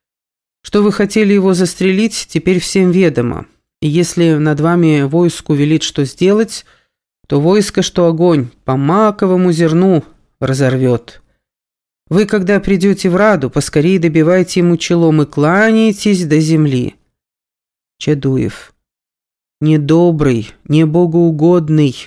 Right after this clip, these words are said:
неверных слуг поступок, что вы, называясь верными слугами царского величества,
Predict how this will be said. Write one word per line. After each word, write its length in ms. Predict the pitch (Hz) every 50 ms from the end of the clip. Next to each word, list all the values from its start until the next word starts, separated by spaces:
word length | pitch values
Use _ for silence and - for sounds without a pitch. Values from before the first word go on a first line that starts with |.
| - _ _ _ _ _ -
неверных 800 | - 160 175 180 160 151 165 185 196 196 190 190 185 180 165 -
слуг 420 | - - - 175 175 165 156 - -
поступок, 680 | - 147 - - - - 147 139 131 - 120 101 -
что 220 | - - - 165 160
вы, 220 | 151 156 165 165
называясь 600 | 160 151 139 147 151 151 160 165 160 151 - - 165
верными 400 | 165 170 160 165 160 160 160 147
слугами 460 | 151 - - 175 175 165 165 165 151
царского 540 | - - 175 175 170 - - - - 156 151
величества, 840 | 147 156 156 160 190 196 - - 147 - - - - 101 - -